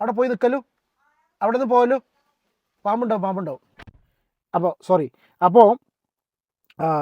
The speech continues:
now le-, years later, the seat eleven has become a symbol of hope and curiosity. A seat that has, against all odds, ആ, kept its occupants alive in disasters. ഡിസാസ്റ്റർ വരുന്ന സമയത്ത് ഇയാൾ രക്ഷ-, ഇവരൊക്കെ രക്ഷപ്പെട്ടു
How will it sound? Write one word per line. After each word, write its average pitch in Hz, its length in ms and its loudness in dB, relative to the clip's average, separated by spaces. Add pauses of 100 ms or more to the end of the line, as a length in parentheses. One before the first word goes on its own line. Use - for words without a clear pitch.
(140)
now 208 80 6 (160)
le-, 247 180 0 (100)
years 226 220 8 (100)
later, 190 240 4 (200)
the 202 160 -4
seat 220 260 -4 (200)
eleven 202 360 2
has 190 120 -2 (100)
become 190 280 -2
a - 100 -10
symbol 185 400 2
of 214 80 2 (160)
hope 208 360 4
and 196 80 -2 (120)
curiosity. 165 600 -6 (600)
A 214 120 4
seat 226 220 -4 (260)
that 190 140 2 (100)
has, 233 160 0 (180)
against 196 340 -4 (140)
all 208 160 2 (220)
odds, 202 240 -2 (840)
ആ, - 20 -4 (680)
kept 233 180 0 (120)
its - 120 -12 (140)
occupants 196 520 -6 (240)
alive 180 340 0
in 185 140 -4
disasters. 147 520 -8 (120)
ഡിസാസ്റ്റർ 202 500 -4
വരുന്ന 208 200 0 (100)
സമയത്ത് 180 340 -8 (180)
ഇയാൾ 190 200 0 (680)
രക്ഷ-, - 220 -10
ഇവരൊക്കെ 196 300 -4 (120)
രക്ഷപ്പെട്ടു 190 380 -6